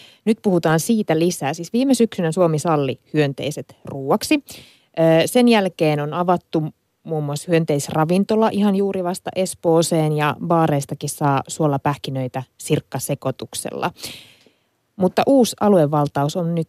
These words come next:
myös kotikasvatus. Ja meillä on nyt puhelimessa hyönteiskasvatuksen teknologiaa kehittävän Entokupen toimitusjohtaja Perttu Karjalainen. Löytyykö sun kotoa jo tämmönen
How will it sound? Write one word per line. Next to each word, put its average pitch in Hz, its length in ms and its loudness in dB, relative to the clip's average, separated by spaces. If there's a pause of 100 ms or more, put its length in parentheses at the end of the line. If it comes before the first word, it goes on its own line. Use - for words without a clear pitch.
myös 156 420 -2
kotikasvatus. - 1040 -4
Ja 180 60 -4
meillä 262 160 4
on 277 80 4
nyt 277 120 -2
puhelimessa 233 540 2 (180)
hyönteiskasvatuksen 170 1040 0
teknologiaa 143 720 -2
kehittävän 147 680 -4 (220)
Entokupen 156 640 0
toimitusjohtaja 160 640 -2
Perttu 151 340 -6
Karjalainen. 139 680 -2 (380)
Löytyykö 214 560 2
sun 233 320 2
kotoa 151 400 2
jo 135 120 0
tämmönen 139 420 -4